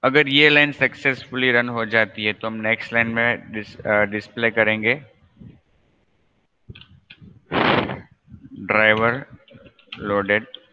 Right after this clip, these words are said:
successfully। ठीक है, और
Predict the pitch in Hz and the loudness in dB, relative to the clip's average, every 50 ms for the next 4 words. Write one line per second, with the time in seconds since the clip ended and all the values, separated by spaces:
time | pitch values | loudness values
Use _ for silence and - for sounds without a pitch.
0 | _ _ _ _ _ _ _ _ - - 107 98 - - - - 117 110 - - | _ _ _ _ _ _ _ _ -6 -4 -4 -4 -4 -8 -8 -4 -4 -4 -4 -6
1 | - - - - - - - - - - - - - - - - _ _ - 110 | -12 -20 -20 -20 -20 -20 -20 -20 -20 -20 -20 -20 -20 -20 -20 -20 _ _ -12 -10
2 | 104 101 98 95 - - _ _ _ _ _ - - 113 104 - 131 113 110 - | -8 -8 -10 -12 -14 -20 _ _ _ _ _ -8 -8 -4 0 0 0 0 -2 -6
3 | _ _ _ _ _ _ _ _ _ - - - - - - - - - - - | _ _ _ _ _ _ _ _ _ -20 -20 -20 -20 -20 -20 -20 -20 -20 -20 -20
4 | - _ _ _ - - 98 101 101 104 104 104 104 104 | -20 _ _ _ -6 -2 2 4 4 6 6 6 6 6